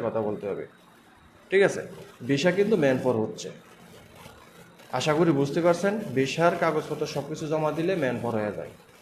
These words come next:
ম্যানপাওয়ার থেকে ম্যানপাওয়ার বন্ধ না, বিএমইটি ম্যানপাওয়ার কিন্তু অ্যাভেলেবল হতে আছে। সবাই ভালো থাকবেন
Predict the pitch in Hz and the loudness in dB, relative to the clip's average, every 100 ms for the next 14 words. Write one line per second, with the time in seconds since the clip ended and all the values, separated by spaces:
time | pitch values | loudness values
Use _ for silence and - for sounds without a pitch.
0 | - 127 139 139 151 151 151 180 165 127 | -6 -2 0 0 0 -2 -2 0 0 0
1 | 127 135 117 113 107 73 - - - - | 0 0 0 0 -2 -6 -12 -18 -20 -20
2 | - - - 139 151 151 156 147 143 156 | -20 -20 -6 0 0 0 0 0 0 0
3 | 160 170 165 233 - - - 160 170 175 | 0 -2 0 0 0 -12 0 2 6 6
4 | 156 - - - - - - - - - | 6 6 6 4 2 -2 4 6 10 10
5 | - - - 147 147 160 175 185 196 220 | 10 10 10 10 10 8 6 4 4 2